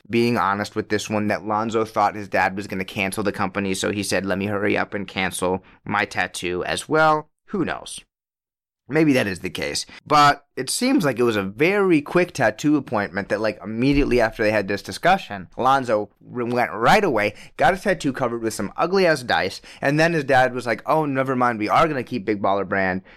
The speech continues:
But too late, Lonzo already covered his tattoo. So I'm sure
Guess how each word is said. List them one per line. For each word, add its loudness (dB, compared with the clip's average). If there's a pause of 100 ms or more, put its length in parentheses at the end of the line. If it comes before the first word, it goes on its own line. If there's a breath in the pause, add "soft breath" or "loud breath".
(140)
But 0
too 4
late, 2
Lonzo 0
already 0
covered -6
his -2
tattoo. -6 (380)
So 2 (240)
I'm 4
sure 2